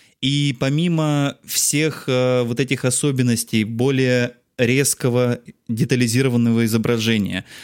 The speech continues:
более естественного и плавного движения, четкого ощущения, особенно если в три дэ, более, а, объемного три дэ и четкого ощущения присутствия вот-вот практически рядом с людьми,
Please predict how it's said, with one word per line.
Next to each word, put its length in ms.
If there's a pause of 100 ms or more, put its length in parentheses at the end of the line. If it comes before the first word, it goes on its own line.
(160)
более 460
естественного 880
и 160
плавного 480
движения, 760 (500)
четкого 540
ощущения, 840
особенно 400
если 280
в 60
три 160
дэ, 200
более, 560 (400)
а, 520
объемного 540
три 180
дэ 220
и 40
четкого 380
ощущения 440
присутствия 600
вот-вот 560
практически 480
рядом 280
с 120
людьми, 380